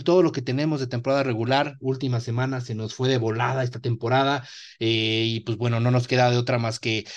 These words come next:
eh, que nos compartas cuáles son tus redes sociales y cómo te pueden encontrar,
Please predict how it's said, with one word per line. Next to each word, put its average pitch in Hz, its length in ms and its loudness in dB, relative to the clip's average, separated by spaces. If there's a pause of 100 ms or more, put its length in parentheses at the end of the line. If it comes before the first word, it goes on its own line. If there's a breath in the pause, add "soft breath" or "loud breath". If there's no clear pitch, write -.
(140 loud breath)
eh, 107 460 -2
que 127 120 -2
nos 110 100 -2
compartas 127 500 0
cuáles 135 220 2
son 131 120 -2
tus 131 120 -2
redes 135 160 0
sociales 127 360 -2
y - 40 -12
cómo 127 180 -4
te 120 120 -8
pueden 120 260 0
encontrar, 110 580 -2